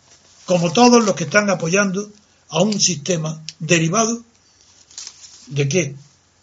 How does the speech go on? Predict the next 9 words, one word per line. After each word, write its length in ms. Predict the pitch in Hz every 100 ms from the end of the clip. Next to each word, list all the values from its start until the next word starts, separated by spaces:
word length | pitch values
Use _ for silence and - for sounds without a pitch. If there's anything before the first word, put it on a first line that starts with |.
| _ -
De 140 | 156
un 140 | 214
movimiento 480 | 202 185 175 160 160
de 120 | 156
protesta, 480 | 156 151 190 202 233
que 100 | -
está 160 | 135 139
muy 140 | 143
bien, 220 | 165 285